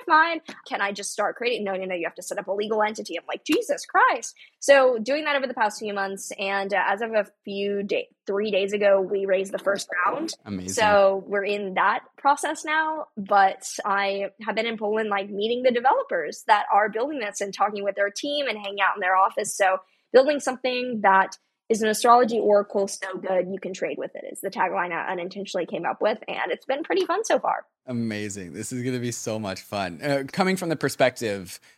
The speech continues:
Speaker 2: that this is just random noise, which I'm not necessarily my perspective, although I'm not ready to buy into it yet. But, like, coming from that perspective, having, like, this on chain with this performance transparent, I think is going to be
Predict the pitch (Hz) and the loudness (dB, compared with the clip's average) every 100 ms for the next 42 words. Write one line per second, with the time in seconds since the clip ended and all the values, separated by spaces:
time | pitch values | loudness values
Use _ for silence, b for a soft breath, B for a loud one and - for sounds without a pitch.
0 | _ 117 117 107 117 123 113 - - - | _ -2 -2 -2 -2 -2 -2 -4 -6 -10
1 | _ - 143 127 110 120 117 104 - - | _ -2 0 0 -2 0 0 0 -4 -8
2 | - - - 120 117 113 107 104 90 80 | -10 -12 -4 -2 0 0 -2 -2 -4 -6
3 | - 110 131 131 127 120 113 117 107 98 | -6 0 2 2 0 -2 -2 0 0 -2
4 | 101 - 95 95 98 98 104 107 104 101 | -4 -6 -4 -2 -2 0 0 0 -2 -2
5 | 104 98 107 98 98 92 104 101 98 82 | -4 -4 -4 0 0 -2 -6 -4 -2 -2
6 | - 135 117 120 117 202 190 165 151 143 | 2 2 2 -2 2 4 4 2 0 0
7 | 143 - 107 98 90 B B B - 135 | -2 -2 -2 -4 -8 B B B 0 4
8 | 143 151 147 127 131 131 - 117 123 - | 4 4 2 0 0 -2 -2 -2 -2 -2
9 | 113 120 120 113 110 - 110 - 107 110 | -2 -2 -2 -2 -4 -4 -8 -4 -4 -2
10 | 113 - 107 98 - 98 127 123 113 127 | -4 -4 -6 -6 -6 -2 -2 -2 -4 -2
11 | 123 110 120 110 113 107 | -2 -4 -4 -4 -4 -4